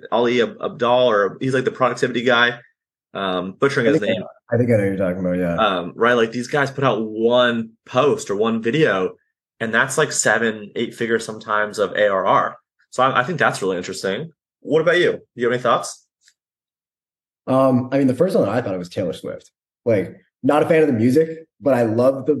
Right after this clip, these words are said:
Speaker 2: way that, like, I think Taylor Swift is one of the greatest, like, marketers, entrepreneurs, business people of all time. She's a billionaire now. Did you know that?
Speaker 1: Insane. Yeah. Rec-, my wife's a big fan. She told me about that. I don't know, a week or two ago when it
Speaker 2: Billionaire.
Speaker 1: happened.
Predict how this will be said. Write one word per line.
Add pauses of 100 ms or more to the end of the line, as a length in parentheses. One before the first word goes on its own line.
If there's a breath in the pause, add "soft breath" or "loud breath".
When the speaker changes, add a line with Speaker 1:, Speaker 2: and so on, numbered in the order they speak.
Speaker 2:
way
that,
like,
I
think
Taylor
Swift
is
one
of
the
greatest,
like,
marketers,
entrepreneurs,
business
people
of
all
time. (260 loud breath)
She's
a
billionaire
now.
Did
you
know
that? (460)
Speaker 1:
Insane.
Yeah.
Rec-,
my
wife's
a
big
fan.
She
told
me
about
that. (420)
I
don't
know,
a
week
or
two
ago
when
it
Speaker 2:
Billionaire.
Speaker 1:
happened.